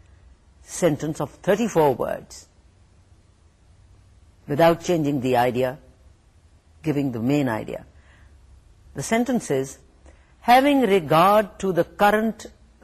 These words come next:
to the recent increase in the number of cases of malaria in this area, it is clearly desirable that the scheme for the provision of more doctors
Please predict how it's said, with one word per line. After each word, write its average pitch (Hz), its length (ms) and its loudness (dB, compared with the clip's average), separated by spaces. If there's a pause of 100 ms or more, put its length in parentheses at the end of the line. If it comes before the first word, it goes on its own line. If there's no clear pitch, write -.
(160)
to 190 80 0
the 165 140 4
recent 247 460 0
increase 185 580 -2
in 170 200 -6
the 156 80 -2
number 214 340 2
of - 180 -2
cases 151 340 -4
of 123 140 -4
malaria 170 680 0 (280)
in 185 220 -4
this 262 300 2
area, 135 460 0 (300)
it - 140 -6
is 208 160 -2
clearly 269 560 2
desirable 156 800 2 (320)
that 214 220 -4
the 202 80 -4
scheme 247 500 -2
for 185 220 -2
the 170 100 -2
provision 208 640 -2
of - 240 -4
more 220 260 2
doctors 147 560 0